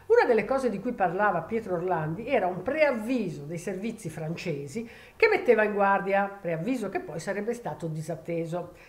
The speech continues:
Invece a me risultò già a quel tempo, anche se non sono in grado di documentarlo, perché, tra parentesi, neanche Pietro,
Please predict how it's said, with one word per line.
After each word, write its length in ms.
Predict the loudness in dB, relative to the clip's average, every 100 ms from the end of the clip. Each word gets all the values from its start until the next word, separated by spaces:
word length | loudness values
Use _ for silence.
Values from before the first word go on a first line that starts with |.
| -14
Invece 420 | -2 2 4 4 2
a 40 |
me 140 | 2
risultò 580 | 2 0 -4 -2 -2 -2
già 120 | -2 -4
a 40 |
quel 220 | -4 -8
tempo, 440 | -6 -6 -4 -8 -8
anche 180 | -8 -6
se 140 | -6
non 160 | -6 -4
sono 300 | 0 0 0
in 80 |
grado 340 | 0 0 0 0
di 100 | -2
documentarlo, 1000 | -4 -4 -6 -4 -6 -8 -10 -8 -8 -8
perché, 240 | -16 -20 -20 -20 -20 -20 -20 _
tra 140 | -8
parentesi, 520 | -6 -2 -2 -2 -6 -2
neanche 380 | -2 -2 -4
Pietro, 400 | -4 -6 -6 -8